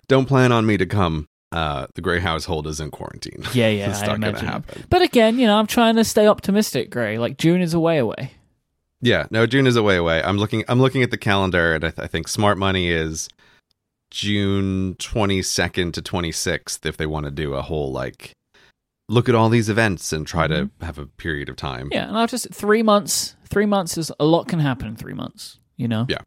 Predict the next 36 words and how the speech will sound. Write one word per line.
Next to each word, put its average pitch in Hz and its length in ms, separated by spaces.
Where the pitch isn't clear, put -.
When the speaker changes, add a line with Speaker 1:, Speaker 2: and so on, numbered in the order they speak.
Speaker 1:
but 120 80
I'm 127 80
just 131 120
saying, 117 160
like, 104 120
if 107 80
you're, 127 140
if 127 100
you're, 107 280
if 107 100
you're 107 80
trying 139 140
to 143 60
make 131 140
money 107 420
on 92 140
when 101 120
is 98 120
W 95 240
W 90 180
D 85 120
C, 76 400
my 82 120
top 95 300
bet 87 200
would 85 120
be 80 280
twenty-two 113 500
to 110 80
twenty-sixth, 107 760
and 107 120
my 113 120
second 147 420
bet 107 200
would 101 180
be 98 180